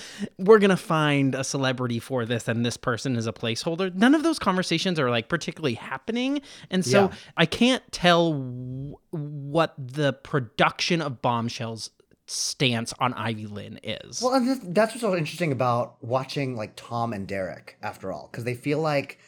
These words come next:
Speaker 2: the farthest extremes in their treatment of Ivy. Where, like, Tom's like, "Let's push it back, let's do whatever, let's make sure that she has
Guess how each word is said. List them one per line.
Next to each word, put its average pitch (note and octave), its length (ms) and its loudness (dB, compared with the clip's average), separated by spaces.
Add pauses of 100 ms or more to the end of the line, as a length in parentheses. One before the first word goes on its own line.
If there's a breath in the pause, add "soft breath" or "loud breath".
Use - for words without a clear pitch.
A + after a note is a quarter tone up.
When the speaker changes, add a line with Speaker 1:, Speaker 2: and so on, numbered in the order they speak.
(300 soft breath)
Speaker 2:
the A#2+ 160 2
farthest E3 720 0
extremes B2 1160 -4 (420)
in D3 160 2
their C#3 140 4
treatment C3 380 -4
of F#2+ 100 -4
Ivy. E2+ 480 -8
Where, C#3 160 2
like, A2 380 0 (200 soft breath)
Tom's F3 460 -2
like, A2+ 260 -2 (340)
"Let's E3+ 180 -4
push - 280 -2
it - 100 -8
back, F#3 380 0
let's B2 180 -6
do C3 160 -2
whatever, C#3+ 400 4
let's B2 200 -4
make C#3+ 180 -2
sure C#3 180 -4
that A#2+ 140 -4
she B2 220 -6
has A2 340 -2